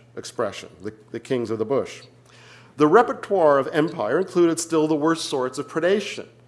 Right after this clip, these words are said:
in the early twentieth century, of which King Leopold's Congo became a notorious example.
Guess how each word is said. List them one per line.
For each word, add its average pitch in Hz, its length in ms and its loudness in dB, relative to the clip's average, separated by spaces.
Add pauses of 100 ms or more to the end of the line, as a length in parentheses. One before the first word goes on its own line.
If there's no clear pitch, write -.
(120)
in 135 100 -2
the 135 100 -2
early 120 200 0
twentieth 107 340 -10
century, 98 440 -14 (260)
of 143 140 -2
which 156 180 0
King 175 240 4
Leopold's 143 540 0
Congo 170 680 -2 (160)
became 131 540 0 (120)
a 160 80 0
notorious 123 580 0
example. 160 720 0